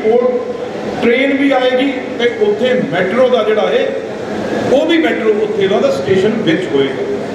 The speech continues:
ਇਹ ਇੱਕ ਈਕੋਸਿਸਟਮ ਆ ਜਿਹੜਾ growth for industry, ਇਹ ਜੇ ਅਸੀਂ growth of industry ਕਰਨੀ ਆ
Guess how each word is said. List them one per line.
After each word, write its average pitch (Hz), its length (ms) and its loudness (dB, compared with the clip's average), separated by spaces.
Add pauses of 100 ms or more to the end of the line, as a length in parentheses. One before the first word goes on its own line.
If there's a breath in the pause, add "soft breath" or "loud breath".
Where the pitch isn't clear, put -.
(480)
ਇਹ 262 340 2
ਇੱਕ 247 160 -2 (420)
ਈਕੋਸਿਸਟਮ 240 800 -2
ਆ 147 80 0 (380)
ਜਿਹੜਾ 247 200 2
growth 226 540 0
for 233 180 0
industry, 220 400 -2 (760)
ਇਹ 277 260 2 (600)
ਜੇ 247 180 2
ਅਸੀਂ 254 200 0
growth 202 380 2
of 226 140 0
industry 233 480 -2
ਕਰਨੀ 240 380 2
ਆ - 80 0